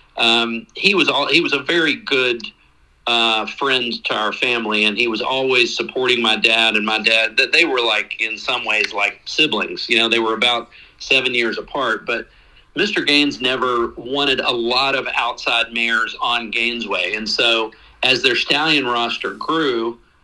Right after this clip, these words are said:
and it was huge. I mean, it was, you know, mid fifties,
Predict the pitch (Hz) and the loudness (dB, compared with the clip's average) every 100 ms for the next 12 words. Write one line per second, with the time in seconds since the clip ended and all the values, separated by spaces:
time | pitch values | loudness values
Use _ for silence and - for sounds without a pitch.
0 | - 120 123 120 117 - - 156 160 107 | -6 -4 -2 -2 -2 -2 -2 2 2 2
1 | 104 117 113 113 113 110 98 - - 107 | -2 -2 0 0 0 -2 -2 -4 0 2
2 | 104 104 101 104 127 107 - 139 135 - | 2 0 0 2 2 2 2 2 2 2
3 | 104 101 - | 0 0 -6